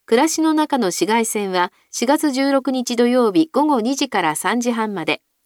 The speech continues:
場所は、北新宿三の二十の二、北新宿障害学習館。身の回りのもので紫外線を測定し、オゾン層の役割を学びます。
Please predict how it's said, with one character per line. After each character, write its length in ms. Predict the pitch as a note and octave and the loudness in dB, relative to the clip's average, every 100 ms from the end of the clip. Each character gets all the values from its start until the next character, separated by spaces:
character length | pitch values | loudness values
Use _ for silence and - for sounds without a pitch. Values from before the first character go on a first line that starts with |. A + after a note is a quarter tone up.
| _ _ _ | _ _ _
場 120 | - A#3 | -4 -2
所 180 | B3+ | 0
は、 200 | A#3 G#3 - | 0 0 -4
北 180 | - D4+ | -6 -4
新 280 | D#4+ D#4 B3 | 0 -2 0
宿 320 | A3+ E3+ E3+ | 0 0 0
三 260 | - B3 C#4+ | 0 -2 0
の 120 | C#4+ | 0
二 160 | C#4 | 0
十 240 | A#3+ A3+ F3+ | 0 0 -2
の 120 | D#3+ | -2
二、 200 | E3+ F3+ _ _ _ | -2 -4 _ _ _
北 200 | - D4 | 0 0
新 240 | - C#4+ | 0 -2
宿 240 | A#3+ - E3 | 0 0 0
障 200 | G#3+ C#4 | 0 2
害 200 | C4+ B3+ | 2 2
学 180 | A#3+ | -2
習 240 | - A#3+ A3+ | -2 0 0
館。 300 | - D#3 - _ _ _ _ _ _ _ _ _ _ _ _ _ _ _ _ _ | 0 -4 -6 _ _ _ _ _ _ _ _ _ _ _ _ _ _ _ _ _
身 80 | A3 | 0
の 120 | B3+ | 2
回 300 | D#4 D#4 D4+ | 2 2 0
り 80 | D4 | 0
の 100 | D4 | -2
も 120 | C#4+ | -2
の 160 | C#4+ C#4 | -2 0
で 140 | G#3 | 2
紫 200 | - - | 2 0
外 200 | F#3+ C#4 | 0 0
線 220 | C#4 C#4+ C4+ | 0 -2 -2
を 60 | |
測 300 | B3+ A#3 - | -4 -6 -2
定 180 | B3 A#3 | 2 2
し、 300 | - F#3+ - _ _ _ | 2 -2 -2 _ _ _
オ 80 | G3+ | 0
ゾ 140 | C4+ | 0
ン 80 | D#4+ | 0
層 220 | - C#4+ | 0 -2
の 100 | B3 | 0
役 260 | G#3 F#3+ A#3 | -2 -2 -2
割 240 | A#3 A#3 | 0 0
を 60 | G#3+ | 0
学 240 | F#3+ G3+ | -2 -4
び 100 | F#3+ | -4
ま 200 | F3 F#3+ | -2 -2
す。 180 | - | -4